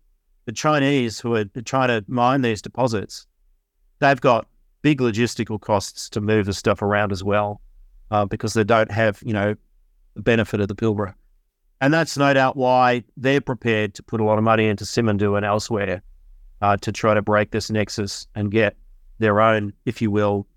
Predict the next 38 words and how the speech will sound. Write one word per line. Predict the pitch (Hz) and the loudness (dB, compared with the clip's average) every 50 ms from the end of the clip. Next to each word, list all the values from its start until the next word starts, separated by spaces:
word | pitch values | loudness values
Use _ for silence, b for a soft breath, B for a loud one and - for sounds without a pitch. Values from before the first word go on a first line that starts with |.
| _ - | _ -6
captive | - 113 - - 110 101 | -4 -4 -4 -4 -8 -8
supply | - - 101 - - 104 101 104 98 98 95 - _ _ _ _ _ _ _ _ _ _ - | -8 -10 -12 -8 -6 -4 -2 0 -2 -2 -4 -6 _ _ _ _ _ _ _ _ _ _ -2
of, | 104 101 101 101 - - | 0 0 0 0 -2 -8
of | 110 107 | -12 -6
high-grade | - - 113 110 110 104 117 110 101 95 | 0 0 2 2 2 2 2 0 0 -2
material | 104 98 - - 110 107 98 | -4 -6 -2 -2 -2 0 0
so | - 107 | -2 -2
that, | 104 104 113 - | -2 -2 -4 -6
so | - - | -6 -4
that | 107 107 107 101 | -4 -2 -2 0
that | 113 107 98 | -2 -2 -2
structure | - - 117 104 101 - 107 | -2 -2 -2 -2 -2 -2 -6
changes. | - - 110 110 107 104 107 95 - _ _ _ _ _ _ _ _ _ _ - | -4 -2 -2 0 0 -2 -4 -8 -10 _ _ _ _ _ _ _ _ _ _ -2
If | 196 214 - | -2 0 2
that | - 214 175 156 | 2 2 2 4
happened | 147 147 143 143 - 160 143 131 117 | 4 2 2 2 2 0 -2 0 0
in | 123 127 | 0 0
a | 120 | -2
big | 107 110 135 135 127 | 0 0 0 0 0
way | 127 139 139 160 190 220 | 2 2 2 4 2 0
so | 208 - - 131 | 0 0 0 0
that | 117 120 117 - | 0 -2 -4 -4
you | 127 | -4
were | 117 117 | -4 -2
less | 110 113 117 131 139 135 - - - | -2 0 2 2 0 0 -2 -6 -4
reliant | 120 113 110 107 110 110 110 110 104 - | -2 0 2 2 2 2 2 0 -2 -4
on | 123 110 107 104 101 98 - _ _ _ _ - - _ _ | -6 -4 -4 -4 -6 -8 -14 _ _ _ _ -20 -20 _ _
Chinese | - 120 113 113 113 - | 2 2 4 2 2 0
domestic | - 110 110 113 110 - 120 107 | 0 0 0 0 0 -2 -6 -6
sources, | - - 117 127 143 - 214 202 - - - _ _ _ _ _ _ _ _ _ _ | -4 -2 -2 -2 0 -2 -2 -4 -4 -8 -14 _ _ _ _ _ _ _ _ _ _
then | - 123 120 | -4 0 2
that | 127 131 123 | 2 2 2
whole | 123 127 123 110 | 4 4 2 2
cost | - - 117 - - - _ _ _ | 2 -2 -4 -4 -4 -12 _ _ _
curve | - 117 107 - | -2 -2 -2 -2
structure | - - 107 98 - - | 0 -2 -2 -2 0 -2
would | 101 101 98 | -2 -2 -2
change. | - - 117 107 101 98 101 107 - - | -4 -2 0 0 0 0 -2 -4 -6 -10